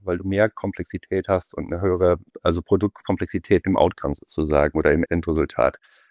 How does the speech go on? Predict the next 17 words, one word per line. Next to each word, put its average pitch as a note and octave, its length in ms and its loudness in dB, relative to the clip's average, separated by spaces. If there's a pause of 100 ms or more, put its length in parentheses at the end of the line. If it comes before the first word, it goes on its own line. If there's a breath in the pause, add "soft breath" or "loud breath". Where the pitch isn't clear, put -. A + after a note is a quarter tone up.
Wenn A#2 120 2
du C3 60 6
jetzt C3 140 2
in B2 60 6
die A2+ 60 6
neue E3+ 280 6
Welt G2 220 6
reingehst, F2+ 440 0
und F2+ 60 0
das G2 160 -2
ist A#2 60 -2
ja A#2 80 6
das G#2 140 2
Versprechen A2+ 440 0
quasi F#2 320 4
der F2+ 160 6
K-I-Agenten, F#2 840 2